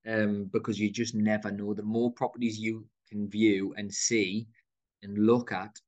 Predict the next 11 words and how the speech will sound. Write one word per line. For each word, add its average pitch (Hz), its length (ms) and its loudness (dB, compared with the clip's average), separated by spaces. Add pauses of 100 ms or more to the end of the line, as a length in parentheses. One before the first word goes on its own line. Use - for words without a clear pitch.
the 104 80 -6
more 104 240 4
likely 107 520 2 (600)
you're 104 80 -20
gonna - 80 -20
get 98 120 -10
a 98 160 -10
deal 95 160 -8
that 98 140 -10
stacks, - 520 -8
right? 143 240 -2